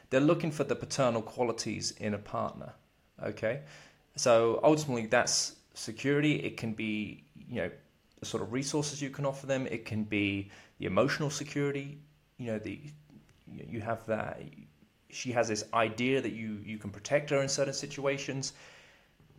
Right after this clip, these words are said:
What's important is consistent. If, if she can get hold of you, you're there, right? If someone that she can rely on, right? Just the basics, guys,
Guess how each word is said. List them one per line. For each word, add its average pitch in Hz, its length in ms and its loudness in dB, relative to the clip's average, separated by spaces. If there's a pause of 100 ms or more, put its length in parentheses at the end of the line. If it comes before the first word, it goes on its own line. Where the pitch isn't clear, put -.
(960)
What's 160 300 4
important 139 440 6
is 123 140 0
consistent. 113 680 0
If, - 180 -2 (240)
if 139 140 -2
she 170 180 -2
can 170 160 -2
get 131 120 6
hold 123 240 2
of 123 120 -8
you, 156 360 0 (640)
you're 117 220 4
there, 95 300 4 (320)
right? 113 400 6
If - 320 0 (600)
someone 165 500 4
that 139 340 4
she - 240 -2
can 143 300 -2
rely 117 420 8
on, - 240 -2 (800)
right? 110 240 6 (320)
Just 185 360 10
the - 60 8
basics, - 720 2
guys, - 540 -4